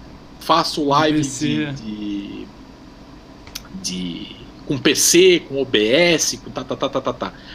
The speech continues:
Speaker 1: Aí o que que acontece? A Croft tava lá desde o começo,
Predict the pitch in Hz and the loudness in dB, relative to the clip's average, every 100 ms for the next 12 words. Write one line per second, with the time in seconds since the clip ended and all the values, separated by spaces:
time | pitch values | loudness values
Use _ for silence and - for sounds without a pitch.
0 | - 147 196 208 220 202 196 175 123 98 | -6 2 2 4 0 -2 -4 -2 -2 -2
1 | - - - - - - - - - - | -4 -6 -6 -20 -20 -20 -20 -20 -20 -20
2 | - - - - - - - 147 180 - | -20 -20 -20 -18 -12 -6 2 4 4 2
3 | 190 190 196 196 202 196 220 233 233 214 | 2 4 4 4 2 0 -2 0 4 6
4 | 175 - - | 6 2 -6